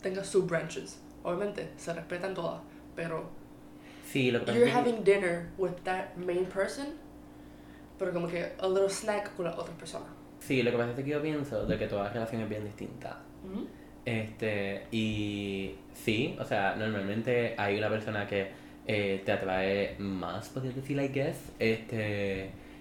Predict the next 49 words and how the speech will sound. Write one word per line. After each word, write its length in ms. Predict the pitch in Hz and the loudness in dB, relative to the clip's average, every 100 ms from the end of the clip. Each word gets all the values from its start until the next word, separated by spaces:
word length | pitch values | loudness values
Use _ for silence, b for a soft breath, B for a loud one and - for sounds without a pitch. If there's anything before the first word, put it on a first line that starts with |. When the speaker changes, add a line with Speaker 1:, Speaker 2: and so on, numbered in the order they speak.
| - | -2
Speaker 2:
y 220 | 117 110 | 2 2
como 200 | 110 104 | 2 0
que 120 | 98 98 | 0 2
there 300 | 101 98 98 | 4 4 2
is, 160 | - - | -2 -4
I 80 | 104 | 0
guess, 360 | 101 92 - - | 2 2 -2 -2
like, 220 | 101 - | 0 0
a 80 | 104 | -2
main, 720 | 98 92 85 85 101 139 180 - B B B B - - - | -2 0 -2 -2 -2 -2 -4 -8 B B B B -16 -14 2
Speaker 1:
Como 120 | 117 | 4
que 200 | 113 110 | 6 6
the 60 | 101 | 4
Speaker 2:
pero 160 | 101 98 | 4 4
Speaker 1:
person 260 | - 262 220 | 2 0 -2
you, 340 | 220 208 - - 165 | -2 -4 -8 -10 -6
you 320 | 196 190 165 - | -2 -2 -4 -8
said 420 | - 202 180 170 | -4 0 0 0
you 80 | 165 | -2
were 140 | 170 | -2
gonna 180 | 170 175 | -2 -2
have 200 | 170 160 - - | -2 -2 -6 -6
an 100 | 175 | -4
open 240 | 165 165 160 | -2 -2 -2
relationship 440 | 160 160 170 165 | -4 -4 -6 -2
with, 140 | 170 156 - - | -2 -2 -8 -2
por 80 | 127 | 6
eso 220 | 117 101 | 8 8
no 60 | 90 | 10
es 60 | |
la 160 | 101 95 | 10 12
Speaker 2:
Exactly, 400 | 87 85 - 95 | 8 4 0 0
Speaker 1:
persona. 200 | 85 - | 0 0
Speaker 2:
exactly. 600 | 110 107 92 - - - - | 0 2 0 0 -4 -10 6
Pero 380 | 127 123 117 113 | 10 12 12 6
eso 180 | 113 123 | 4 2
no 80 | 120 | 2
quiere 140 | 127 | 2
decirle 240 | 131 143 131 | 2 2 2
que 80 | |
vas 140 | 104 101 | 4 2
a 40 | |
tratar 200 | 101 107 | 2 2
a 40 | 104 | 4
la 40 | |
otra 100 | 110 | 4
persona 260 | 110 110 120 | 2 2 0
como 220 | 110 92 | 0 0
menos. 720 | 82 64 - - - - - | -2 -6 -8 -12 -14 -14 -16